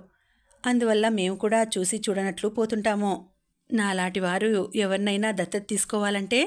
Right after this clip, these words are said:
"తీసుకోవచ్చండి, దత్తత నియమాలు అనుసరించి ఇస్తాము. అవి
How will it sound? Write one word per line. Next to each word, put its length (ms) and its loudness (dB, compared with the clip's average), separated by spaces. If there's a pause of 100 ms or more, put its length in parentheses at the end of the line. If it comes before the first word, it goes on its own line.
(920)
"తీసుకోవచ్చండి, 760 0 (300)
దత్తత 320 -2
నియమాలు 460 0
అనుసరించి 560 0
ఇస్తాము. 440 0 (720)
అవి 240 0